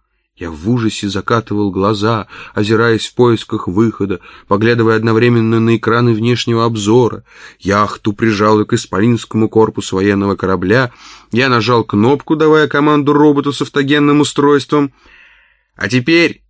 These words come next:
я вам кое-что покажу", — рявкнул я в микрофон. Испуганный миллиардер исчез. "Прежде всего я повторю ваше предупреждение. Выполняйте приказы, если хотите жить. Я покажу вам,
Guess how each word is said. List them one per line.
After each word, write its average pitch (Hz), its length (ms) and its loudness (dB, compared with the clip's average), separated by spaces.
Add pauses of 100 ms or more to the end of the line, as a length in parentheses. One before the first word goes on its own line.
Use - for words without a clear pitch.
(120)
я 170 320 0
вам 143 160 2
кое-что 127 400 0
покажу", — 120 420 0
рявкнул 113 400 0
я 110 140 2
в 95 60 -2
микрофон. 107 600 -2 (320)
Испуганный 104 600 -2
миллиардер 87 800 -4
исчез. - 600 -10 (500)
"Прежде 170 420 2
всего 175 320 4
я 160 120 4
повторю 165 420 2
ваше 175 300 2
предупреждение. 147 920 2
Выполняйте 160 600 0
приказы, 170 520 0
если 117 200 0
хотите 120 420 0
жить. 113 420 -2
Я 151 160 0
покажу 185 520 2
вам, 95 280 0